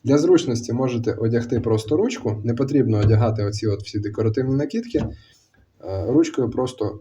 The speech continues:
краще перевіряти, як воно зажато. І зараз пускаємо воду, потрібно буде перевірити, чи, е, тут будуть якісь протікання, чи ні. Якщо не буде протікань, то за-, затискати більше не потрібно. Якщо будуть,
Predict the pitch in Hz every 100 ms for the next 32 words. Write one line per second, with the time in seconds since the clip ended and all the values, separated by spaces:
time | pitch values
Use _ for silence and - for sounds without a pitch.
0 | _ - 117 127 - 107 98 98 110 117
1 | 107 98 98 - 95 95 95 92 92 _
2 | _ _ _ _ _ _ _ - - 233
3 | - - 113 147 139 139 135 143 143 165
4 | 202 139 120 151 131 117 117 113 113 120
5 | 143 135 113 107 - - - 131 117 117
6 | - _ _ - 110 101 101 104 135 113
7 | 139 226 233 156 156 147 - 127 123 120
8 | 113 98 - 92 98 - 135 117 127 170
9 | 233 226 165 156 143 131 123 107 107 107
10 | 107 104 135 131 107 110 107 101 98 95
11 | 90 92 107 - 165 220 190